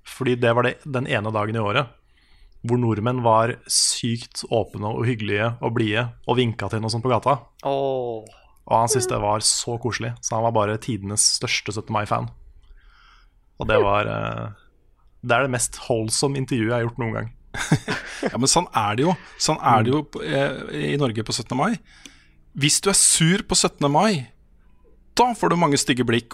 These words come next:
Speaker 3: og mye kommentarer, altså. Det er
Speaker 1: Mm.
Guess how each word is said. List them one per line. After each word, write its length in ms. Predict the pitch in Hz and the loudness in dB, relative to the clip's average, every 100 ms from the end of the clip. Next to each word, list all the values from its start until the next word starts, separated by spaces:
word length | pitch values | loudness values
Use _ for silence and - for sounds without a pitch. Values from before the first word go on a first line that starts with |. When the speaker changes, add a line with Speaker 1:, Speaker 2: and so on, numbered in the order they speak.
| - | -4
Speaker 3:
og 360 | 143 120 120 123 | 2 4 6 4
mye 160 | 110 | 2
kommentarer, 400 | 107 117 113 101 | 2 0 2 2
altså. 360 | 117 107 - - _ _ _ | 2 2 -2 -6 _ _ _
Det 240 | 127 113 160 | -6 0 2
er 200 | 151 135 | 4 2
Speaker 1:
Mm. 180 | 101 | 0